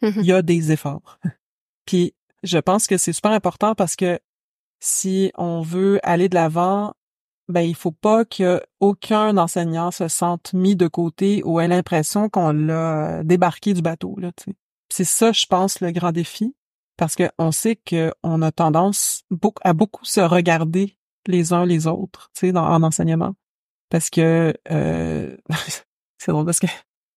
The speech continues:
Speaker 2: mon, euh, mon conjoint, tu sais, il travaille dans une entreprise privée,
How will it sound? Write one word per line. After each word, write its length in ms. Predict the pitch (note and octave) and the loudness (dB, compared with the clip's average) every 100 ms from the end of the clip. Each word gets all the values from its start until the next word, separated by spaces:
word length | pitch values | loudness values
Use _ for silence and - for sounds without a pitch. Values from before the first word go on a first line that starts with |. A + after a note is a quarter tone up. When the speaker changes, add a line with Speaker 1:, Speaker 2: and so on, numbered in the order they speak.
| - | 0
Speaker 2:
mon, 300 | F#3+ F3+ F3+ | 4 4 4
euh, 80 | F3 - | 0 0
mon 200 | F3+ E3+ | 0 2
conjoint, 560 | F#3 D#3+ D#3+ E3+ F3+ | 0 0 -2 -2 -2
tu 40 | G3 _ _ _ _ _ _ _ - | -4 _ _ _ _ _ _ _ -8
sais, 180 | F3+ E3+ | -2 -2
il 60 | |
travaille 280 | - D#3+ E3+ | 0 2 4
dans 140 | E3 | 4
une 120 | E3 E3 | 2 2
entreprise 560 | E3 F3 D3 F#3+ F#3 | 0 -2 0 0 -2
privée, 480 | - - D#3+ D3 F#3+ | -4 -2 0 0 -2